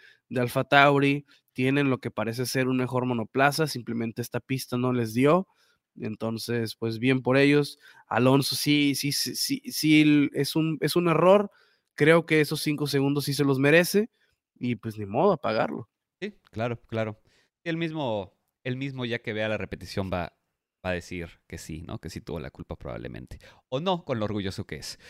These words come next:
Speaker 2: <laughs>
Speaker 1: Lo más
Speaker 2: O,
Speaker 1: seguro.
Speaker 2: em, alguien que, que, pues, que no esperábamos que metiera puntos esta temporada y es Aston Martin, ¿no?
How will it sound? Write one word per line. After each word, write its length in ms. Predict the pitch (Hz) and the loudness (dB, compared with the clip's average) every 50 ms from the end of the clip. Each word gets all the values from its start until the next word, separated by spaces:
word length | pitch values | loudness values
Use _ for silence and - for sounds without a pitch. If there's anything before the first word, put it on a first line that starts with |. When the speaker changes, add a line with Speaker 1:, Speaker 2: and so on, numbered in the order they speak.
| - - _ _ - | -20 -20 _ _ -4
Speaker 2:
<laughs> 1300 | - - - - 381 - - - - 262 - - 220 196 - - _ _ _ - 214 220 202 180 160 - | -2 0 0 2 2 2 0 2 0 -2 -2 -2 -6 -6 -8 -10 _ _ _ -18 -16 -14 -12 -12 -10 -10
Speaker 1:
Lo 80 | 113 101 | -8 -6
más 120 | 107 110 | -6 -4
Speaker 2:
O, 20 | |
Speaker 1:
seguro. 460 | - - - 107 120 143 147 - - - | -4 -4 -4 -2 0 0 0 -2 -4 0
Speaker 2:
em, 440 | - 131 131 135 135 131 131 131 127 - - | 4 6 6 8 6 6 4 2 -2 -4 0
alguien 280 | 131 143 160 175 190 | 0 0 0 0 -4
que, 460 | 175 - 131 123 117 110 107 - - _ | -2 -2 0 2 2 0 -2 -4 -10 _
que, 560 | - 110 104 104 101 98 95 90 85 82 82 - _ _ _ _ _ _ _ _ _ - | -6 -4 -4 -2 -2 -4 -4 -6 -8 -10 -14 -18 _ _ _ _ _ _ _ _ _ -12
pues, 200 | 107 95 - - | -12 -12 -12 -10
que 440 | - 104 98 98 95 98 95 90 - _ _ _ _ _ _ _ _ _ _ _ _ _ _ _ _ - | -10 -8 -6 -6 -6 -8 -8 -10 -14 _ _ _ _ _ _ _ _ _ _ _ _ _ _ _ _ -10
no 260 | 127 156 190 233 262 | -4 0 0 0 0
esperábamos 520 | - - - 190 175 185 190 170 156 143 - | 0 -2 -2 0 2 2 2 2 -2 -4 -6
que 60 | 131 | -6
metiera 300 | 123 107 - 147 139 135 | -8 -6 -4 -4 -4 -4
puntos 260 | - 143 139 131 139 | -4 -6 -6 -4 -6
esta 160 | 135 - 135 | -8 -8 -8
temporada 560 | 110 - 101 92 - 95 98 110 123 147 156 - | -8 -8 -8 -8 -6 -6 -4 -2 0 0 0 -2
y 120 | - 113 | -2 -4
es 120 | 120 - - | -2 0 -2
Aston 300 | 127 - - 127 110 101 | -4 -4 -4 -6 -6 -6
Martin, 420 | 95 98 95 - - 90 87 92 | -6 -8 -8 -8 -10 -12 -10 -8
¿no? 180 | 95 120 165 | -8 -8 -10